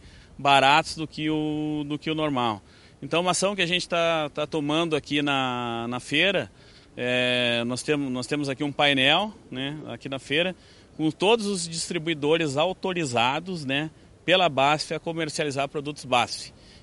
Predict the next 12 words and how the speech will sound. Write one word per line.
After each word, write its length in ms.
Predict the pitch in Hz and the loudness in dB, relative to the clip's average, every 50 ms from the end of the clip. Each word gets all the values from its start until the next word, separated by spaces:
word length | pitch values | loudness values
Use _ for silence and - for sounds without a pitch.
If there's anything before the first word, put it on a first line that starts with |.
| - - | -14 -14
Então, 720 | 123 - 147 160 185 196 190 185 175 156 139 135 123 120 123 | -6 -2 0 0 2 0 0 -2 -2 -2 -2 -4 -4 -2 0
o 80 | 135 | 2
alerta 520 | 139 127 123 135 156 170 180 175 - 156 135 | 2 4 6 8 8 8 6 4 0 -6 -6
que 100 | - 131 | -6 -6
a 40 | |
gente 200 | 123 135 135 - | -6 -6 -8 -6
faz 340 | - - 139 139 143 139 127 | -4 -2 0 0 0 0 -2
ao, 220 | 135 131 131 123 120 | -2 -4 -4 -4 -4
ao, 340 | 120 120 117 117 113 113 | -4 -6 -6 -6 -8 -8
ao 160 | 120 113 113 110 | -8 -8 -8 -8
produtor 440 | - 135 127 123 123 - 139 135 | -8 -8 -6 -6 -6 -4 -4 -2
rural 440 | 135 127 117 113 131 151 175 202 180 | -2 0 2 4 4 4 4 2 -2